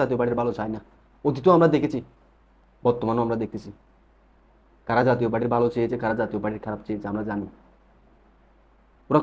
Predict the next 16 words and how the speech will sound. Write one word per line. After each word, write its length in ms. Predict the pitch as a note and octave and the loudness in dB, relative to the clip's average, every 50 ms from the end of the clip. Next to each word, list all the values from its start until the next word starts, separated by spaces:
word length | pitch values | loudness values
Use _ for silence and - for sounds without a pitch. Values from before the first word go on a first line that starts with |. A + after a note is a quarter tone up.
| - | 4
কথায় 220 | D3 D3 D#3+ D#3+ D#3+ E3 | 6 8 10 10 10 10
কথায় 220 | D#3+ D#3+ D3+ C#3+ C3+ - - - - _ _ _ _ _ _ - - | 8 6 4 4 2 -2 -12 -20 -20 _ _ _ _ _ _ -8 0
বিভিন্ন 280 | C3+ D3+ D3 F#3+ G#3 G3 F3 | 2 4 6 8 6 8 8
Facebook 260 | F3+ E3 D#3+ E3 E3 E3 | 8 8 8 6 6 6
পেজ 120 | E3+ D3+ D3+ - | 6 6 6 6
থেকে 120 | D#3+ D#3 D#3 | 4 4 6
এখন 140 | D#3 D3 D3+ D3 | 4 4 4 4
দেখতেছি 260 | - - - C3 C#3+ C#3 C3 | 0 -2 -4 -2 0 0 0
আমরা, 120 | B2 B2 A#2+ B2 - - - _ _ _ _ _ - | 0 0 -2 -4 -12 -18 -20 _ _ _ _ _ 2
কথায় 240 | E3 E3+ F#3 F3+ E3 E3+ | 4 6 6 6 6 6
কথায় 200 | E3 E3+ E3 D#3 | 6 4 6 6
জনবন্ধু 280 | D#3+ D3+ C#3+ C#3+ D3+ D3+ | 6 4 4 2 0 2
গোলাম 160 | C#3+ D3 C#3+ C#3+ | 2 2 2 4
মোহাম্মদ 220 | C#3 C3+ D3 C#3+ - | 2 2 0 0 0
কাদেরকে 260 | D3+ C#3 C3 B2 C#3+ C3 C3+ | 0 0 0 0 0 -2 -2
দোষ 80 | B2 | -2